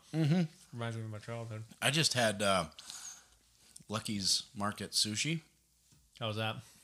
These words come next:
Speaker 1: Um, it was tasty, but this part of my face has swollen up quite a bit, and you can't
Speaker 2: Oh,
Speaker 1: tell 'cause it's under my
Speaker 2: shellfishy?
Speaker 1: yeah, it's under my, uh, beard, but it's weird and uncomfortable on my right cheek.
Speaker 2: Little
Speaker 1: But
Speaker 2: cross contamination, maybe.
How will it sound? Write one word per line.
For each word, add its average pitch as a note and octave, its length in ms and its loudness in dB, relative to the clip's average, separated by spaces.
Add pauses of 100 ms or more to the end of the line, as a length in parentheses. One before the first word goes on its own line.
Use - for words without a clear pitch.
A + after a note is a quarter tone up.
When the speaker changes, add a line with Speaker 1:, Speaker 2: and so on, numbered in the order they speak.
(140)
Speaker 1:
Um, B2 320 2 (240)
it - 20 -4
was A#2+ 120 2
tasty, C#3+ 420 4
but G2 220 -2 (100)
this A2 220 0
part C3+ 280 -2
of A2+ 80 -2
my F#2 340 -2 (200)
face B2+ 460 -4
has D3 160 -2
swollen D3 440 0
up D#3 200 -8
quite E3 220 -4
a D#3+ 40 -2
bit, E3 220 -2 (180)
and A#2 80 -4
you A2+ 60 -4
can't B2+ 240 -2
Speaker 2:
Oh, A#2 40 -6
Speaker 1:
tell A#2+ 220 0
'cause A#2 220 -2
it's A2+ 120 0
under A#2 180 -2
my B2 60 -2
Speaker 2:
shellfishy? C#3+ 220 0 (640)
Speaker 1:
yeah, C3+ 200 -4
it's G#2+ 120 -4
under A#2+ 180 -2
my, G#2 340 0
uh, G2 180 0
beard, G#2 440 -4
but F#2 140 -2
it's - 320 -2 (360)
weird G#2 260 -4
and F#2 120 -2
uncomfortable F#2 680 -6
on D#2 180 -6
my D#2+ 160 -8 (300)
right F2+ 220 -12
cheek. - 440 -8
Speaker 2:
Little A#2 160 -6
Speaker 1:
But - 80 -14
Speaker 2:
cross A2 200 -2
contamination, G#2 600 -4
maybe. A#2 240 -2